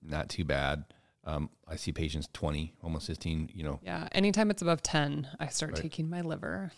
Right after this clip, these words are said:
Speaker 2: <laughs>
Speaker 1: That's good to
Speaker 2: I'm
Speaker 1: know.
Speaker 2: off the hook for a little bit. But, or I take methylated B vitamin supplements. So just, like, methylfolate for somebody
Speaker 1: Mm-hmm.
Speaker 2: with M T H F R, if I see a high homo-, homocysteine, I bring it down.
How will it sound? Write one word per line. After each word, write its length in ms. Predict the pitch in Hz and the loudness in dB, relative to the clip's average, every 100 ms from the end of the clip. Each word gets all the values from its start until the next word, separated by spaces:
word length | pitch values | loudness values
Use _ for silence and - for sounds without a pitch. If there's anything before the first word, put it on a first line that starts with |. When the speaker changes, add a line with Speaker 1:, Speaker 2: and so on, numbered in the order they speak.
| - _ | -18 _
Speaker 2:
<laughs> 140 | - - | 6 12
Speaker 1:
That's 1040 | 240 - 311 - 285 - - 254 - - | 12 12 12 10 6 4 -4 -4 0 4
good 120 | 135 | 8
to 60 | 123 | 12
Speaker 2:
I'm 40 | 202 | 12
Speaker 1:
know. 80 | |
Speaker 2:
off 200 | 185 180 | 12 12
the 100 | 185 | 12
hook 240 | 185 175 - | 12 10 6
for 160 | - | 2
a 80 | 160 | 4
little 160 | 160 156 | 4 4
bit. 240 | 165 - - | 4 4 2
But, 140 | 170 | 10
or 160 | 196 202 | 12 12
I 100 | 196 | 12
take 200 | 190 170 | 8 8
methylated 540 | 160 - 160 151 147 | 6 6 4 4 2
B 120 | 139 143 | 2 2
vitamin 360 | 143 - - | 2 2 -2
supplements. 540 | - - 98 - 151 - | -2 -2 -2 -4 0 2
So 300 | 151 151 156 - - - | 2 2 -2 -12 -18 0
just, 160 | 170 | 4
like, 120 | 170 160 | 4 4
methylfolate 800 | 151 147 147 - 151 147 139 - | 4 4 -2 2 4 6 2 0
for 100 | 156 | 2
somebody 240 | 147 147 | 4 6
Speaker 1:
Mm-hmm. 40 | 143 | 4
Speaker 2:
with 80 | |
M 160 | - 151 | 2 0
T 120 | 151 | 0
H 140 | 143 147 | 0 -2
F 140 | - | 2
R, 140 | 147 | 2
if 120 | 143 147 | 4 0
I 80 | |
see 160 | 147 151 | 0 0
a 80 | 143 | 0
high 140 | 143 | 0
homo-, 120 | 147 135 | 0 0
homocysteine, 640 | 135 151 143 147 - 139 | 0 0 0 0 0 0
I 20 | |
bring 180 | 143 147 | 0 -2
it 80 | 139 | 2
down. 220 | 147 147 | 2 2